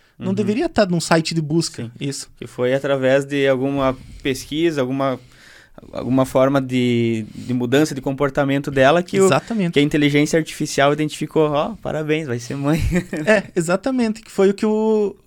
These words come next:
Speaker 1: que o juiz fo-, é, bateu o martelo que perderam um processo e tinham que dizer como sabiam.
Speaker 2: Uhum.
Speaker 1: E aí revelaram que eles foram, a própria Google não sabia. Então foram ver dentro do sistema qual conclusão ele tirou.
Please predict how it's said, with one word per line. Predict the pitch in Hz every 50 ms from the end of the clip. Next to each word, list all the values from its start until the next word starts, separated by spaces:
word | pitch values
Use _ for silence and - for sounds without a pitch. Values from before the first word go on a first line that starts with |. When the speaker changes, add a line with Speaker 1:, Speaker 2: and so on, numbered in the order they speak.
| - - - _ -
Speaker 1:
que | - 180 175
o |
juiz | 160 151 156 170 180 -
fo-, | - - 160 - -
é, | 143 139 139 131 123 127
bateu | 131 139 135 143 - 170 165
o |
martelo | 160 147 147 - - 151 156 156
que | -
perderam | - - 156 143 156 160 165 175
um | 170
processo | - 185 180 - - 196 185 190 196 -
e | 202
tinham | - 214 208
que | - -
dizer | 190 202 196 175 180 185
como | - - 185 185
sabiam. | - - - 208 196 190 185 151 139 - _ _ _ _ - - -
Speaker 2:
Uhum. | 110 110 110 110 107 104 104 - _ _ -
Speaker 1:
E | 175
aí | 170 170 165
revelaram | 170 170 160 190 202 208 208 208 220 208 196 185
que | - - 185 160 151 147 139 135 131 139 156 170
eles | - 170 175 175
foram, | - - 190 202 202 180
a | - 147
própria | - - 170 202 - - 202
Google | 175 175 202 190 202 202
não | 185 180 196
sabia. | 196 - 220 196 175 175 156 127 127 - _ _ _ _
Então | - 135 139
foram | - - 170 170 170
ver | 160 139 156 180 196
dentro | 196 170 175 196 - -
do | 147 143
sistema | - - 156 - - - 170 180 185 165
qual | - - 170 185
conclusão | - - 180 - - 165 147 151 170
ele | 170 165
tirou. | 156 - - 147 135 156 190 240